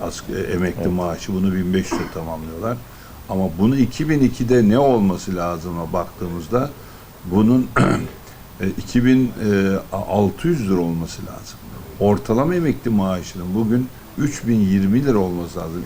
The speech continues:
Speaker 1: iki bin iki şartlarına göre. Gerçekten fakirleşen ve yoksullaşan bir, geriye düşen bir Türkiye var. Özellikle de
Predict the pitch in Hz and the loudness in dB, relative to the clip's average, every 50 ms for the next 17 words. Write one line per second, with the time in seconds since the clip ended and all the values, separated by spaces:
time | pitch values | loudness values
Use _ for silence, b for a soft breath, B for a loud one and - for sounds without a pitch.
0 | 98 - - 113 104 98 95 95 92 - - - 98 90 87 - - - - - | -10 -6 -4 -2 -2 -2 -2 -6 -8 -10 -10 -8 -6 -6 -8 -8 -10 -12 -10 -10
1 | - - - - - - - - - - - - B B B B B B B B | -10 -10 -12 -12 -14 -14 -16 -16 -20 -20 -20 -20 B B B B B B B B
2 | B B - - - 131 - - - - 120 98 - - 107 95 - - 98 92 | B B -6 -2 2 2 2 2 2 0 0 0 0 -2 -4 -4 -2 -2 -2 -2
3 | - 98 98 98 92 - - 120 110 101 92 90 87 - - - - 90 90 92 | 0 0 0 0 0 0 0 0 0 2 0 0 -2 -4 -8 -10 -8 -6 -6 -6
4 | 85 - - 113 113 104 95 82 - - - - - - 90 82 82 - - - | -6 -2 0 2 2 2 2 0 -4 -8 -14 -14 -12 -10 -10 -10 -10 -12 -14 -16
5 | - - 85 87 90 95 110 117 120 110 92 - - - 85 80 78 76 - - | -12 -6 -4 -2 2 4 6 6 6 4 2 -2 -6 -8 -10 -10 -10 -12 -12 -14
6 | - 82 - - - - - - - - 87 87 85 95 98 95 87 - - - | -16 -18 -16 -16 -16 -14 -14 -14 -14 -12 -12 -10 -8 -6 -6 -6 -8 -10 -10 -8
7 | 87 92 87 95 110 117 | -8 -6 -4 -4 -4 -6